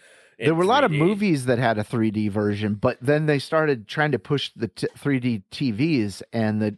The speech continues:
Speaker 2: it never really took
Speaker 1: Oh,
Speaker 2: off. So
Speaker 1: that's
Speaker 2: now you,
Speaker 1: right. That's right, Matt.
Speaker 2: you can't, you can't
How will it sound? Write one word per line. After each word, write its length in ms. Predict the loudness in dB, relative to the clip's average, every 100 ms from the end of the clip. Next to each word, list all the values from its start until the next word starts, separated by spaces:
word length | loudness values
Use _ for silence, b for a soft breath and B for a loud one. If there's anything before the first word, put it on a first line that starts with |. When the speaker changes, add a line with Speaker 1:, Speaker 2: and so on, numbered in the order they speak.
| -2
Speaker 2:
it 220 | -2 -2
never 260 | 0 2 2
really 320 | 2 0 0
took 240 | -2 -2
Speaker 1:
Oh, 60 | 2
Speaker 2:
off. 180 | 2 2
So 120 | 0
Speaker 1:
that's 40 |
Speaker 2:
now 140 | 2 2
you, 140 | 0
Speaker 1:
right. 440 | 0 2 0 -2 -4
That's 280 | -4 -4
right, 240 | -4 -4 -4
Matt. 340 | -10 -12 -14 B B B _
Speaker 2:
you 120 | -2
can't, 280 | 2 0 0
you 140 | -4 -2
can't 280 | 2 0